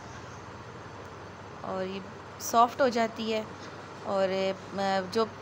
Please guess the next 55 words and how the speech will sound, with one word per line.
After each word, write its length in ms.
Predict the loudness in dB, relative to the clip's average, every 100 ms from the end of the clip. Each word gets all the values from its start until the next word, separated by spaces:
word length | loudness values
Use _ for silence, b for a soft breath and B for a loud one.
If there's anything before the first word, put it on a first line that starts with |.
| -6 6
पानी 260 | 6 8
वाला 160 | 6 4
तरीका 340 | 4 0 6
होता 160 | 6 6
है 80 | 2
उसमें 220 | 2 2
ये 240 | 2 4
है 60 | 4
कि 100 | 4
ये 200 | 2 2
जो 140 | 2
इसके 220 | 0 -2 -2
अंदर 380 | -2 2 0 2
वाला 180 | 4 4
जो 120 | 2
गोश्त 300 | 2 2 2
होता 140 | 0
है 60 | 0
ये 60 | 0
भी 100 | -2
स्किन 280 | -2 0
के 100 | 0
साथ 260 | 2 4 4
फिर 200 | 2 0
बाहर 260 | 4 4 4
आ 100 | 0
जाता 320 | -2 -4 -4
है, 60 | -6 B B B B B
लेकिन 280 | 0 2 2
अगर 180 | 2 0
ये 180 | 0 0
सेकने 420 | 2 2 2 0
से 120 | 0
ये 140 | 0 2
होता 220 | 2 0
है 60 |
कि 60 | 0
बस 240 | 0 -2 2
ये 60 |
आप 260 | 4 4 2
ऊपर 220 | -2 0
वाला 140 | 0
छिलका 360 | -2 -2 0 0
पकड़ेंगे 440 | 0 0 0 0
इसकी 200 | -2 -4
स्किन 360 | -8 -4 -2 -2
और 280 | 2 2 4
आराम 360 | 2 2 0
से 160 | -2 -2
ऐसे 180 | -2 -2
करेंगे 360 | 0 0 -2
तो 140 | -2 -2
ये 160 | 0
उतर 260 | -2 0 -2 0
जाएगी। 360 | -2 -4 -8